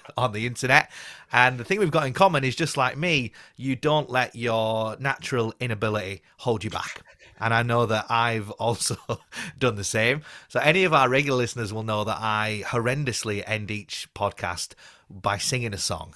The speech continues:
and it's a song that guests bring in. It's their pump-up song, the song that they would put <laughs> on to get them pumped up for, for doing some selling. Uh, Tyler, what's the song that you've brought in today?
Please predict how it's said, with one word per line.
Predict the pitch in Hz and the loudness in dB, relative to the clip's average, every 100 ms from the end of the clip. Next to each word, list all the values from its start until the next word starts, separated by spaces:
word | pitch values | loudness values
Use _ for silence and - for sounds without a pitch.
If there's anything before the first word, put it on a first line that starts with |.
| - | -4
and | 110 | -2
it's | 104 - | -2 -6
a | 101 | 0
song | 127 131 131 | 4 4 2
that | 117 110 | 0 0
guests | 120 107 - | -2 -2 -4
bring | 113 101 107 107 | -14 -6 -4 -2
in. | 123 151 - - - | -2 -2 -8 -14 -4
It's | 160 - | -4 0
their | 175 | 0
pump-up | 165 - 151 113 104 - | 0 0 0 0 -6 -6
song, | 101 87 | -6 -6
the | 92 | -10
song | - 117 | -4 -4
that | 120 104 | -2 -6
they | 98 | -6
would | 101 - | -10 -8
put | 123 110 - | -6 -6 -10
<laughs> | - | -4
on | 98 98 | -4 -4
to | 110 | -6
get | 113 104 | -6 -4
them | 107 - | -8 -6
pumped | 131 113 90 | -6 -6 -6
up | 107 - | -8 -8
for, | - 101 90 - - | -6 -6 -8 -16 -16
for | - 123 | -6 0
doing | 127 123 | 0 0
some | - 107 | -2 -6
selling. | - 107 92 85 - - - | -4 -4 -4 -10 -18 -20 -8
Uh, | 107 107 | -4 -4
Tyler, | - 175 170 | 0 4 4
what's | 165 202 151 | 4 0 -2
the | |
song | 160 170 160 | -2 -2 -2
that | 143 | -4
you've | 131 113 | -4 -4
brought | 135 120 113 | 2 2 2
in | 107 98 98 - | -4 -8 -14 -10
today? | 101 95 82 | -8 -8 -10